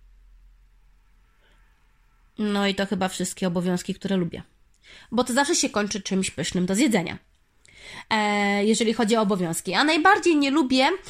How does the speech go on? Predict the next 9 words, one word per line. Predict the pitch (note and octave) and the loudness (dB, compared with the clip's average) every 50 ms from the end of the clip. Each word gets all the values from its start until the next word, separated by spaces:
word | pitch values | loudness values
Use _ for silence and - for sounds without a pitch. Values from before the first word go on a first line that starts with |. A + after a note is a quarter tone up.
| - - - - | -18 -18 -10 -4
tą | - C#4 C4 | -2 -2 0
całą | - - D#4+ D#4+ D#4 D4+ C#4+ C4+ | 2 2 4 4 4 4 4 4
resztę, | C4 B3 A#3 - - - B3+ C#4 F4+ G4+ - - _ _ - | 4 4 2 2 2 2 4 4 2 0 -4 -8 _ _ -4
ale | - A3+ A#3+ B3 | -2 0 2 2
jakbym | B3 A3+ A#3 C4+ C4+ | 2 2 2 2 2
tak | C4 B3 | 2 2
miała | B3 C4+ C#4 C4+ C4 | 2 2 4 4 4
najbardziej, | C4 C4 C4 A#3+ B3 C4 C4+ A#3 C4+ B3 | 4 4 4 4 2 2 2 2 2 2
najbardziej, | A#3+ A#3 A#3 A3+ A#3 G#3 G#3 G3 - A3+ A3+ B3 D4 D4 | 2 2 2 2 2 2 2 0 2 2 2 2 2 0